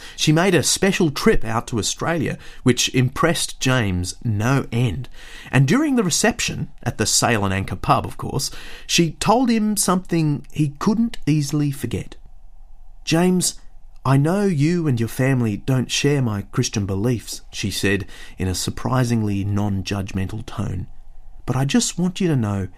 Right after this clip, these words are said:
that I pray for you every single day." James responded with a simple, "Thanks." He meant it.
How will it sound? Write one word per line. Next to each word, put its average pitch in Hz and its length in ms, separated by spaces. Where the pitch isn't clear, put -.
that 120 80
I 160 160
pray 170 360
for - 140
you 90 340
every 151 360
single 131 440
day." 101 340
James 220 360
responded 165 500
with 107 100
a 104 60
simple, 113 560
"Thanks." - 540
He 151 120
meant 262 280
it. - 160